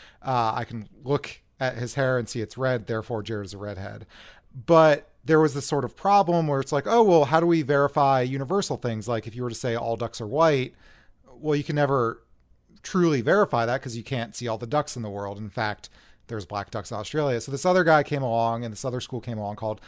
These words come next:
falsificationism, uh, where they say, "Well, good science is where you posit a theory and you try as hard as you can to falsify it.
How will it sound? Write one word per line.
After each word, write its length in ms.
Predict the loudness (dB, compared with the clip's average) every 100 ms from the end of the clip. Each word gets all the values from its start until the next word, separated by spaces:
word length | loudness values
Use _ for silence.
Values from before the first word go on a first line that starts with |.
| -20 -8 -2
falsificationism, 1040 | -2 -4 -6 -2 -2 0 -2 0 -2 -4 -10 -20 -14 0
uh, 140 | 4
where 140 | 6
they 80 | 4
say, 160 | 4 2
"Well, 320 | 6 4 4
good 200 | 0 0
science 440 | 4 4 4 -2
is 100 | -6
where 120 | -4 -4
you 100 | 0
posit 340 | 2 2 2
a 60 | -2
theory 480 | -2 -2 -2 -2
and 100 | -6
you 60 | -6
try 200 | -2 0
as 120 | 0
hard 240 | 2 2 2
as 80 |
you 60 | -2
can 140 | -4 -4
to 40 |
falsify 600 | -2 -2 -2 -4 -2 0
it. 220 | -2 -6